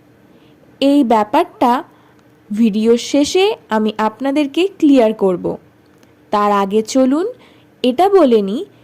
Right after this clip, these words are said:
যে আপনাদের কর্মজীবন, শিক্ষা, অর্থ, ব্যবসা, প্রেম, এই সমস্ত দিকগুলি কেমন যাবে।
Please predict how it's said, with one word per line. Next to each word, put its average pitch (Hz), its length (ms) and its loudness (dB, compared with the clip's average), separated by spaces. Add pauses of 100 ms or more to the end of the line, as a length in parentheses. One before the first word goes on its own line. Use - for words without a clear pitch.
(200)
যে 208 220 0 (120)
আপনাদের 208 520 -2 (120)
কর্মজীবন, 240 840 0 (100)
শিক্ষা, 214 600 -6 (240)
অর্থ, 202 320 -4 (220)
ব্যবসা, 208 540 -4 (180)
প্রেম, 262 400 -4 (640)
এই 330 260 2
সমস্ত 240 540 -2
দিকগুলি 190 520 -6 (100)
কেমন 202 400 -2
যাবে। 180 320 -8